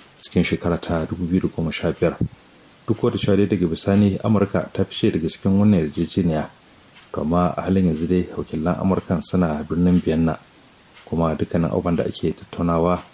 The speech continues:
ana isar musu da dukkanin abin da tattaunawar ta kunsa, kamar yadda su kuma sukan bayyana mahangarsu wadda akan isarwa kasar ta Iran da tawagar ta da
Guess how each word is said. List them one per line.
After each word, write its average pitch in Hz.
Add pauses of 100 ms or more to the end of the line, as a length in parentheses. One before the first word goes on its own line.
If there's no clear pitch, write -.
(480)
ana 82
isar -
musu 90
da 76
dukkanin 85 (180)
abin 87
da 78
tattaunawar 82
ta -
kunsa, 104 (420)
kamar 73
yadda -
su -
kuma 82
sukan 78
bayyana 76
mahangarsu 87
wadda -
akan -
isarwa -
kasar 90
ta 80
Iran 90 (560)
da 73
tawagar 80
ta 85
da 82